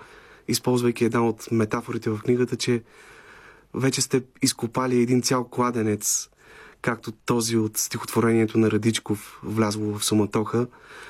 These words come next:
Така че тази книга се появява в, а, много подходящ момент. По-нататък в разговора ще ви попитам какво вие открихте на дъното на този ваш кладенец, но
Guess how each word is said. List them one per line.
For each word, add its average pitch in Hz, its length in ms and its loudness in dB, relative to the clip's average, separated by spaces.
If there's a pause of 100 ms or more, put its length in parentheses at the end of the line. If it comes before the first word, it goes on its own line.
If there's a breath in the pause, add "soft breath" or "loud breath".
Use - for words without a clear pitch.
(260 loud breath)
Така - 200 0
че 135 220 0 (180)
тази 135 240 -2
книга 147 240 4
се 131 120 0
появява 123 640 2
в, - 180 -8
а, 117 40 2
много 120 380 4
подходящ 120 720 -2
момент. 120 460 2 (880 loud breath)
По-нататък 147 500 0
в - 60 -10
разговора 135 380 0
ще 123 140 -2
ви 117 60 -2
попитам 127 500 0 (420)
какво 127 320 2
вие 127 280 4
открихте 113 720 0 (140)
на 107 120 4
дъното 110 460 0
на 104 120 4
този 104 280 0
ваш 104 400 -2
кладенец, 107 540 0 (560 loud breath)
но 123 280 2